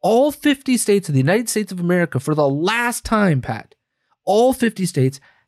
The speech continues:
have laws already on the books that allow for you to be able to s-, be stripped of your right to own a gun if you are mentally ill, if you are a violent criminal, if you are all of these things, right? You can go in front of a judge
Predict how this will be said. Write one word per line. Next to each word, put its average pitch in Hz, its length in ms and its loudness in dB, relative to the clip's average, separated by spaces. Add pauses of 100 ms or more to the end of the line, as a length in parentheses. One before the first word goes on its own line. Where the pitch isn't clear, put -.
have 214 300 0
laws 202 360 2
already 208 480 2
on 202 100 0
the 175 80 0
books 156 320 -2
that 139 160 0
allow 147 540 0
for 254 200 -6
you 190 300 0
to 175 140 -6
be 165 180 4
able 175 160 0
to 131 140 -2
s-, - 160 -8
be 127 180 -2
stripped - 540 -4
of 156 200 0
your 214 480 2
right 196 280 -2
to - 160 -8
own 233 240 2
a 294 40 -4
gun 160 400 0 (300)
if - 140 -20
you 123 120 -4
are 110 80 0
mentally 196 600 -2
ill, 127 360 0 (200)
if 117 120 -14
you 120 160 0
are 104 120 2
a 104 80 -4
violent 165 580 -2
criminal, 131 560 -2 (160)
if - 180 -6
you 160 160 2
are 131 220 0
all 214 220 2
of 247 100 -4
these 202 220 -4
things, 139 400 -4
right? 202 260 -4 (340)
You 226 300 2
can 202 240 -2
go 220 260 2
in 151 100 2
front 220 320 -2
of 277 80 -2
a 302 80 0
judge 147 540 -2